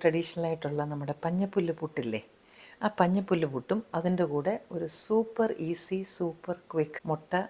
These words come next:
റോസ്റ്റുമാണ് ചെയ്ത് കാണിക്കാൻ പോകുന്നത്. ചാനൽ സബ്സ്ക്രൈബ് ചെയ്തില്ലെങ്കിൽ സബ്സ്ക്രൈബ് ബട്ടൺ പ്രസ് ചെയ്യാനും അപ്പോൾ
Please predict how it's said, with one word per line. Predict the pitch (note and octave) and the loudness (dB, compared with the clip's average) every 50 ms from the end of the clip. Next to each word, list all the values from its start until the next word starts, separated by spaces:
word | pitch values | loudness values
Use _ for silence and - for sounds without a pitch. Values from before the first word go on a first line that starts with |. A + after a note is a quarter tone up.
| - - _ - - | -8 -18 _ -6 -4
റോസ്റ്റുമാണ് | C3+ B2+ - - - - C3 B2 B2 E3 G3 - | -2 0 0 0 0 0 -2 -2 -2 -4 -4 -4
ചെയ്ത് | - C#3 C3 C#3 | -4 -4 -4 -4
കാണിക്കാൻ | B2+ A#2 A#2+ - E3+ F3+ F#3+ - | -4 -4 -6 -6 -6 -6 -6 -6
പോകുന്നത്. | - - - - - - - - _ _ _ _ _ _ - - - | -6 -8 -6 -8 -8 -10 -12 -16 _ _ _ _ _ _ -2 0 2
ചാനൽ | E3+ E3 D#3+ E3 F3 F3 E3+ - | 4 4 4 4 4 4 4 4
സബ്സ്ക്രൈബ് | E3+ D#3 - - - D#3+ D#3 D#3+ E3+ | 4 2 2 4 4 4 4 4 4
ചെയ്തില്ലെങ്കിൽ | D#3+ D3+ D3 D3+ D3 D3+ D3+ D#3 F#3+ F#3+ - - | 4 4 4 2 0 -2 0 -2 0 0 0 0
സബ്സ്ക്രൈബ് | D3+ - - - E3 E3 D#3+ D#3+ D#3+ | 0 -2 -2 0 2 2 2 0 -2
ബട്ടൺ | D3+ - D3+ D3 C#3+ | -4 -2 -4 -2 0
പ്രസ് | D#3 D3 - - - | 0 2 2 2 0
ചെയ്യാനും | D3+ C#3+ C3+ C#3+ G3+ C4 - - - - - - - - - | 0 -2 -2 -2 -4 -6 -8 -12 -20 -20 -20 -20 -16 -12 -12
അപ്പോൾ | F#3+ - G#3+ G3+ | -2 2 4 6